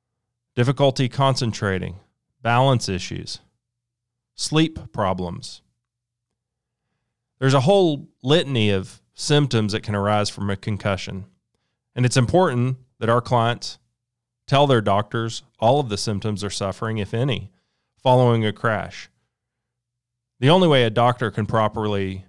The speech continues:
provide medical advice and treatment is with a complete picture of what's going on.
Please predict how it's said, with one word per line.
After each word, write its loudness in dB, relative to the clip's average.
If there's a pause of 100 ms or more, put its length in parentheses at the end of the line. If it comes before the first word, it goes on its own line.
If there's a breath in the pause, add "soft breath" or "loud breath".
(1500)
provide 2
medical 2
advice 0
and -6
treatment -2 (540)
is 0
with 2
a 0
complete -2
picture -4 (520)
of -6
what's 0
going 0
on. -2